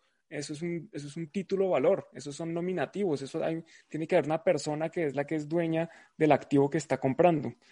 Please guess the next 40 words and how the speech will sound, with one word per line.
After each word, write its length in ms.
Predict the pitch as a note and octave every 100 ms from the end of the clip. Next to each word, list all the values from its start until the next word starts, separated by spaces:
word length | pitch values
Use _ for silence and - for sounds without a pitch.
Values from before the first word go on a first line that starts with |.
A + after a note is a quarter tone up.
| -
entonces 200 | - C#3
les 120 | D#3+
tienen 200 | - C#3
que 100 | C#3+
hacer 220 | D#3 C#3
K 100 | C3+
Y 240 | D3+ D3 D3
C. 320 | E3+ F#3+ B2+ _ _ _
Uno, 180 | D3+ E3+
ustedes 240 | D3 E3+
no 180 | F3 F#3+
pueden 200 | G3+ G3+
comprar 320 | G3 F#3+ D#3+
un 80 | D3+
S 140 | E3 F3
T 120 | F#3
O 80 | F3
simplemente 440 | F3+ F3+ F3+ E3+
enviando 300 | F3 F3+ E3+
dinero 300 | F3 D3+ C#3
y 20 |
recibiendo 380 | D#3 D#3+ D3+ B2+
unos 160 | C#3+ C#3+
tokens, 360 | D#3 C#3+ A2 _ -
ese 200 | F3 F3+
token 280 | F#3+ F#3 F#3+
que 80 | G3+
les 120 | F3+
enviaron 340 | D#3 C#3+ G3
no 100 | F3
es 80 | D3
un 100 | D#3
S 120 | D#3 D#3+
T 120 | D#3
O, 100 | C3
ya 200 | C#3 F3
eso 120 | E3+
es 60 | D#3
una 120 | D#3
estafa. 380 | - C#3 -